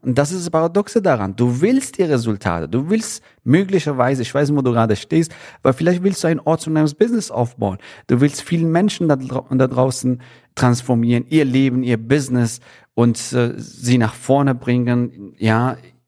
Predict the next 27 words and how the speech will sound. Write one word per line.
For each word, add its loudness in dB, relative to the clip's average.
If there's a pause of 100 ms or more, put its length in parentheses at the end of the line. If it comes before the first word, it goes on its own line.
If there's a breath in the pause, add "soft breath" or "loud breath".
(280)
Ein, 2
einen 0
grandiosen 0
Impact -2
auf -4
ihr -4
Gesundheit, 0
was 2
auch -4
immer, 0
auf -4
ihr 0
Beziehung, 0 (220 loud breath)
auf -4
ihr 0
Business 0
haben, 2
was -2
auch -6
immer 0
deine 2
Nische 0
ist. -16 (760 loud breath)
Egal, 2
wo 0
du -2
bist, -12